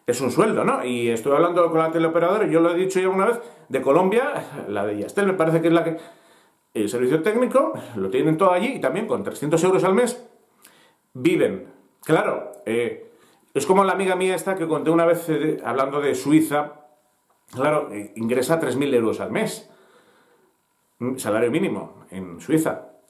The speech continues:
pero claro, me dice que con tres mil euros al mes no paga el alquiler, que n-, tiene que trabajar el marido, ¿no? Tienen que trabajar los dos. Sí, es como vente a Alemania, Pepe, ¿os acordáis? Eh,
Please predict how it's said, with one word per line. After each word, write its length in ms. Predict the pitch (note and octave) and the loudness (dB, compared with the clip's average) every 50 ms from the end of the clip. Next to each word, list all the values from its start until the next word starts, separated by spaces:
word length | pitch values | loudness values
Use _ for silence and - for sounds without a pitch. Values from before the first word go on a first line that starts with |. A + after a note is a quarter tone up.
| - _ | -14 _
pero 140 | G#2 G#2 G#2 | -8 -4 -2
claro, 420 | A#2+ C#3+ D3 C#3 - - - - - - _ _ _ _ _ _ - | 0 0 0 0 -2 -6 -10 -16 -20 -20 _ _ _ _ _ _ -12
me 140 | F#2+ G2 G#2+ | -10 -10 -10
dice 260 | - G2+ A2+ B2+ D#3+ | -10 -10 -8 -8 -4
que 80 | - | -2
con 160 | D#3 C#3+ D3 D3+ | 0 2 2 2
tres 160 | D#3+ D3 D3 | 2 2 4
mil 140 | D#3+ E3 E3 | 6 6 6
euros 200 | E3 E3 E3 D3+ | 6 6 4 4
al 80 | D#3 D#3 | 2 2
mes 160 | E3+ F3+ E3 | 0 0 0
no 160 | F#3+ G3 F#3+ | 0 0 0
paga 220 | F#3+ D#3 C3+ B2+ A#2+ | 0 0 0 0 -2
el 220 | A#2 A#2 G#2+ G2 | -2 -4 -4 -4
alquiler, 720 | F#2 G2+ G#2 - B2 E3 G3 - - - - - - - - _ _ _ - - _ _ | -6 -6 -8 -4 -2 -2 -2 -2 -4 -10 -12 -16 -20 -20 -20 _ _ _ -20 -20 _ _
que 80 | - | -6
n-, 340 | A2+ A#2+ A#2+ A2 A2 A#2+ B2 A#2+ - - - - | -6 -6 -4 -4 -4 -4 -4 -6 -10 -18 -8 -2
tiene 200 | C3 C3+ D3 D3 | 0 0 2 2
que 80 | D#3 | 0
trabajar 340 | C#3+ C#3 C3 B2+ B2 C3 B2 | 0 0 -2 -2 -2 -4 -4
el 40 | A#2+ | -2
marido, 320 | A#2 A#2+ E3 F3+ C#3 A#2 | -2 0 0 0 0 0
¿no? 300 | A2+ A#3 B3 - - - - - - - - | -2 -2 -4 -4 -8 -14 -20 -20 -20 -20 -12
Tienen 140 | - C3+ C3 | -8 -4 -2
que 60 | D#3+ | 0
trabajar 280 | D#3+ D3+ D3 - D3+ D#3+ | 0 0 0 0 0 0
los 120 | D#3 C3+ | 2 2
dos. 200 | D#3+ - - - - - - - - - - | 0 0 -2 -4 -10 -18 -20 -20 -20 -20 -14
Sí, 340 | - - - - E3+ F#3+ F#3+ | -8 -6 -2 0 2 2 2
es 120 | F#3 F#3 - | 2 2 2
como 440 | F#3 E3+ F#3 F#3+ F3+ F3 D#3+ D3 C3 | 2 4 6 6 6 4 2 2 0
vente 260 | D#3 D#3+ D#3+ D#3+ F3 | 0 0 2 2 0
a 40 | E3+ | 0
Alemania, 380 | E3+ E3+ F3+ F3+ F3 E3+ E3+ | 0 0 -2 -2 -2 -2 -2
Pepe, 220 | G3+ C4 - - - | -2 -2 -2 -4 -6
¿os 100 | - B2 | -6 -6
acordáis? 520 | A#2+ A#2 A2+ C3+ G3+ A3+ - - - - - | -6 -4 -2 0 0 0 -2 -6 -10 -8 -6
Eh, 340 | A#2+ G#2+ G2+ F#2+ - - | -4 -4 -4 -4 -6 -8